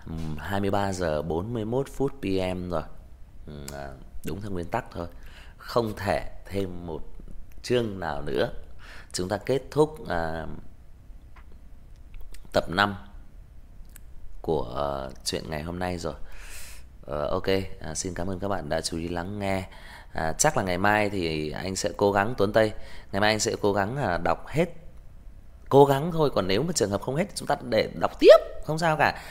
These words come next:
Mai anh sẽ đọc sớm hơn một tí nhá. Các bạn, à, các bạn chú ý nhá, ngày mai anh sẽ, à, đọc sớm hơn một chút để cho cố gắng hết. Ok, tạm biệt các bạn, chúc các bạn ngủ ngon. Bye bye chị Lợi Tạ.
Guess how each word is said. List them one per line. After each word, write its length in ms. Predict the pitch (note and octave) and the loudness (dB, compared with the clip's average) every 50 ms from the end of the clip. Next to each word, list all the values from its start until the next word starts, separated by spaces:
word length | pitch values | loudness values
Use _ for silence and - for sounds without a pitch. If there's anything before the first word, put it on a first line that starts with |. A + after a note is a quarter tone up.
| - - - | -12 2 8
Mai 160 | B2 B2+ C3 | 8 8 8
anh 60 | C3 | 8
sẽ 120 | - C3 | 6 6
đọc 140 | B2+ B2+ - | 8 8 8
sớm 200 | - A#2+ A2 B2 | 6 6 4 6
hơn 160 | D#3 D#3+ D3+ | 4 4 2
một 100 | B2 G2 | 4 4
tí 160 | G2 G2 G2+ A#2+ | 4 4 4 4
nhá. 180 | C#3+ D#3+ D#3+ D#3 - - - - - - - - - - | 4 2 2 0 -2 -8 -14 -14 -12 -12 -8 -6 -2 0
Các 60 | - B2+ | 4 6
bạn, 160 | C3 A2 - - - - - - - - | 6 6 6 2 -4 -14 -14 -14 -10 -4
à, 100 | - F#2 | -4 2
các 100 | - B2 | 4 4
bạn 100 | A#2+ A#2 | 4 4
chú 120 | A2+ - G2+ | 2 0 0
ý 120 | G2 G#2+ | 2 2
nhá, 140 | B2 C#3 C#3 B2 | 0 0 -2 -2
ngày 120 | A#2 F#2+ | -2 0
mai 140 | F#2+ G#2 G#2 | 0 0 0
anh 160 | G#2+ G#2 G2+ | 0 0 0
sẽ, 280 | - - G2+ - - A#2+ | 0 0 0 0 0 0
à, 340 | C3 C3 B2+ B2 A#2 A2+ A2+ | 0 -2 -2 -2 -2 -2 -2
đọc 220 | G#2 F#2+ F2+ - - | 0 -2 -2 -2 -4
sớm 260 | - - - F#2 G2 | -4 0 0 0 0
hơn 220 | B2+ C3 B2+ A#2+ A2+ | 0 -2 -2 0 -2
một 140 | G2+ F#2 - | -2 0 2
chút 240 | - D3+ F3+ - - - - - - - - - - | 2 2 2 0 -2 -8 -12 -14 -14 -14 -14 -10 -4
để 180 | - D#2+ D2 C#2+ | -2 -2 -2 0
cho 140 | - G2 F#2+ | -2 -4 0
cố 180 | - G#2 G2 | 2 2 4
gắng 180 | G2 G2 G#2 A#2+ | 4 2 2 2
hết. 400 | B2+ D3 E3+ E3+ - - - - | 2 2 2 2 2 -2 -8 -6
Ok, 220 | - - A2 - - A2+ A2+ A2+ - - - - - - - - - | -4 -4 -4 -2 0 0 0 0 -2 -6 -10 -12 -14 -14 -6 0 2
tạm 160 | G2 - F#2+ | 2 4 6
biệt 100 | G#2 G2 | 4 4
các 120 | - - | 4 4
bạn, 240 | C3 B2+ G#2 - - - | 4 4 4 2 0 -2
chúc 160 | - C#3+ - | -2 0 2
các 60 | C#3+ | 2
bạn 180 | C#3 B2 - G2 | 0 0 2 2
ngủ 140 | F#2+ F2 D#2+ | 2 2 4
ngon. 420 | F2+ G2+ A2 A#2 A#2 A2 G2 - | 6 6 6 6 6 4 0 0
Bye 100 | F#2 G#2 | 2 2
bye 160 | A2 A2 A2 | 2 2 2
chị 260 | - - G#2 - G#1 | 0 0 0 0 0
Lợi 160 | - E2 D2+ - | 0 0 0 2
Tạ. 380 | - F#2 F#2 F2+ - - - | 4 4 4 4 4 0 -6